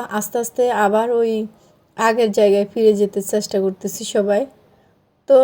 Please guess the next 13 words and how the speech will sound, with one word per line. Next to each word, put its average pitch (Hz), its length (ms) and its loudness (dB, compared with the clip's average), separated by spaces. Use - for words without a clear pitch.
সবাই 262 380 2
কেমন 233 320 -6
আছেন? 247 340 -6
আলহামদুলিল্লাহ, 226 720 -2
আমি 214 200 -2
ভালো 208 300 0
আছি। 208 340 0
আজকে 233 340 -8
আমি 208 240 -2
দুধ 240 300 -2
চিতই 226 320 2
রান্না 202 340 -2
করব। 202 280 -2